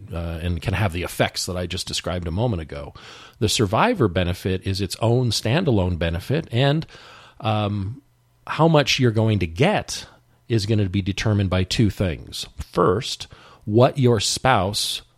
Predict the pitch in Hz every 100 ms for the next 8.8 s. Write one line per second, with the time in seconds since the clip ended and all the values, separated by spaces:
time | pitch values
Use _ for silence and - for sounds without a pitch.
0 | _ _ 113 110 - - 104 101 185 -
1 | 87 78 92 113 110 98 104 180 160 135
2 | - - 101 95 - 110 95 92 101 101
3 | 95 90 - 104 95 87 82 95 - 101
4 | - 92 87 85 78 82 85 64 - -
5 | - - - 107 123 - 156 139 127 104
6 | 92 90 98 95 95 98 92 87 87 85
7 | 82 - 104 117 104 87 85 101 87 87
8 | - 82 - 143 160 107 -